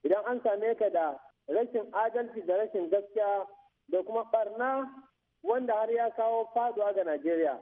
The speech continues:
Alal misali, kamar yadda makiyayanmu nan yawancinsu za ka ga faɗace-faɗacensu tsakaninsu da wasu kabilu a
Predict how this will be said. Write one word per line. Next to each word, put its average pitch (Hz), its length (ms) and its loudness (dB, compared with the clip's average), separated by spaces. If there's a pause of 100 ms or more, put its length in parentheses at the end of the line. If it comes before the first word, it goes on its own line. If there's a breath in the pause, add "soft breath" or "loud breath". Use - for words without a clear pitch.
Alal 220 240 0
misali, 220 480 -2 (680)
kamar 262 180 0
yadda 254 160 0
makiyayanmu 240 680 0
nan 208 240 0
yawancinsu 262 760 0 (400)
za 240 180 4
ka 233 100 -2
ga 220 200 0
faɗace-faɗacensu 208 1300 0 (340)
tsakaninsu 240 960 0 (160)
da 190 100 4
wasu 233 240 0
kabilu 233 600 0 (220)
a 170 260 0